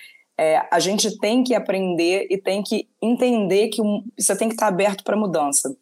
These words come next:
A pessoa que tá aberta pra mudança, seja ela qual for na vida, ela empreende, ela faz o que, o que quiser, se ela tiver uma motivação,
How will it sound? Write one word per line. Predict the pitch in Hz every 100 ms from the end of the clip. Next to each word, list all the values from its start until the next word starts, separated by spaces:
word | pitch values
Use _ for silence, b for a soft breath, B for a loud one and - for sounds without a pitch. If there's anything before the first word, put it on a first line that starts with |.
| _ _
A | 165
pessoa | 180 190 233
que | 262
tá | 254 202
aberta | 165 151 196 214 - -
pra | 139
mudança, | 151 139 160 175 170 147
seja | - 170 180
ela | 175 175 175 175 - - -
qual | 202 196
for | - 185 202
na | 185
vida, | 147 156 196 160 147 b b _
ela | - 185 180 -
empreende, | 202 196 165 160 185 196 180
ela | 185 180
faz | 185 196 190
o | 196
que, | - 220 247 262 262 240 196 - _
o | -
que | - 247
quiser, | 247 - 320 190 202 240 254 - _ -
se | -
ela | 226
tiver | 220 226 196
uma | 196
motivação, | 196 202 247 233 226 - 185 208